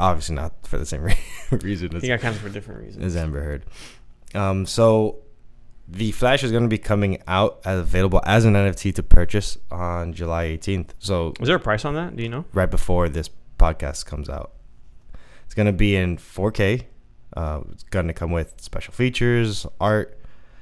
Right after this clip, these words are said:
Speaker 1: and, uh, apparently some, like, collectibles with, uh, augmented reality.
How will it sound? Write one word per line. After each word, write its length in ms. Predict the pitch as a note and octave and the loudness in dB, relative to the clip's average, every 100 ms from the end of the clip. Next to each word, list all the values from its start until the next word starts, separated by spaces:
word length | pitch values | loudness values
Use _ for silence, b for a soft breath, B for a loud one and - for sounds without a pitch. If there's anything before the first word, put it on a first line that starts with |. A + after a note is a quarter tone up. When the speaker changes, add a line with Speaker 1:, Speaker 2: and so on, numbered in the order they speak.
| b b | b b
Speaker 1:
and, 400 | - F#2+ E2 D#2+ D#2 | -6 -4 -2 -4 -4
uh, 160 | D#2 D2+ | -6 0
apparently 400 | F#2 F2+ F2+ F2 | 0 2 0 -2
some, 200 | F2 E2 | -4 -4
like, 220 | D2+ - | -6 -8
collectibles 840 | E2 D#2 F2 D#2 D#2+ D#2+ D2+ - - - | -6 -6 -6 -2 -2 -2 -4 -8 -14 -12
with, 260 | D2+ B1+ D2+ | -10 -10 -10
uh, 180 | - - - - | -10 -10 -10 -6
augmented 460 | D#2+ D#2 D2+ D2 | -4 -4 -4 -6
reality. 460 | - - - - | -10 -10 -14 -14